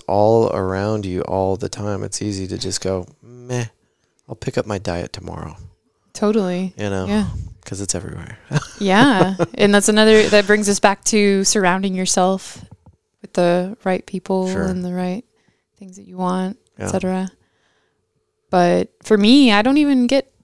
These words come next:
Speaker 2: influenced by that
Speaker 1: Yeah.
Speaker 2: anymore. Like, I just, I just feel like, "Oh, they're having a good time.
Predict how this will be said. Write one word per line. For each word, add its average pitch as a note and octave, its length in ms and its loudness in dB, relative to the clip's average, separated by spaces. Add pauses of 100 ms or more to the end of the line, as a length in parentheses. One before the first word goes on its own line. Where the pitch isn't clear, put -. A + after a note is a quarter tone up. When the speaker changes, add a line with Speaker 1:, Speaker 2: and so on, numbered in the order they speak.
(240)
Speaker 2:
influenced F#3 720 -2 (240)
by F3 400 -2 (260)
that D#3+ 280 -2 (260)
Speaker 1:
Yeah. G#2 180 -6
Speaker 2:
anymore. D#3+ 200 -10 (100)
Like, D#3+ 220 -6
I E3 100 -2
just, - 300 -4 (1500)
I F3+ 80 -4
just E3 240 -4
feel D#3+ 140 -2
like, D#3+ 220 -2
"Oh, D#4 180 2
they're C4 140 -2
having B3 220 0
a B3 40 -2
good B3+ 160 -6
time. A3+ 380 -4